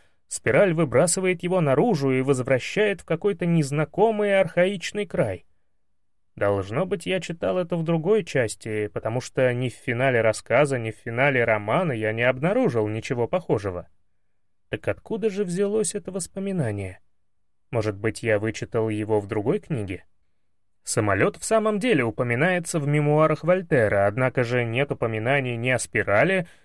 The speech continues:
выбросившей его наружу, ни об ангелах.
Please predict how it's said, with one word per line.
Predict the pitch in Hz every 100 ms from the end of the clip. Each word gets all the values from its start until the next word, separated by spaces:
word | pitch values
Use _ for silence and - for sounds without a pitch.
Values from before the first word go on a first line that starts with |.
| _
выбросившей | 143 170 160 165 170 - 175
его | 170 170
наружу, | 170 175 170 175 180 -
ни | 147
об | 151 180 220
ангелах. | 156 110 98 92 -